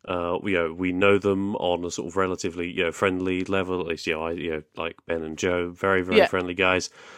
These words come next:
Speaker 1: Uh, <laughs> it was, it was their birthdays recently.
Speaker 2: Yes.
Speaker 1: Um, and I didn't realise that their birthdays were on the same day. Uh, <laughs>
Speaker 2: Brilliant.
Speaker 1: um, despite them being literal twins.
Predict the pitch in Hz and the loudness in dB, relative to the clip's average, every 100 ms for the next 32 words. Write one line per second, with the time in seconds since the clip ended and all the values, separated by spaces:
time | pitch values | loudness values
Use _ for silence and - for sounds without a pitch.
0 | - _ 92 95 95 95 95 95 92 - | -20 _ 2 4 4 4 4 0 -2 -8
1 | - - - - 165 123 98 104 95 101 | -20 -10 -8 4 8 8 6 4 4 2
2 | 98 - 95 92 98 87 104 95 107 101 | -2 -4 -4 -2 -2 2 2 2 0 0
3 | 104 101 110 98 98 - _ - _ - | 0 -4 -2 -2 -4 -8 _ -20 _ -2
4 | 98 92 92 95 92 - _ _ - 92 | 2 4 6 4 0 -10 _ _ -2 0
5 | 92 95 92 - 104 110 117 113 110 107 | 0 -2 -4 0 0 0 0 2 2 0
6 | 101 104 117 101 85 80 73 80 76 76 | -2 2 0 2 -2 -2 -6 -6 -4 -4
7 | 73 - - _ _ 80 80 - - 135 | -4 -8 -20 _ _ -2 -2 -4 -4 -4
8 | - - _ - - 226 254 233 175 90 | -4 -12 _ -20 -10 4 6 8 6 2
9 | 90 _ _ _ 120 - 135 120 117 120 | -4 _ _ _ 0 4 4 4 4 6
10 | 113 107 - _ _ 113 139 - 117 107 | 6 2 -4 _ _ 4 4 4 0 2
11 | 80 71 - | 0 -2 -10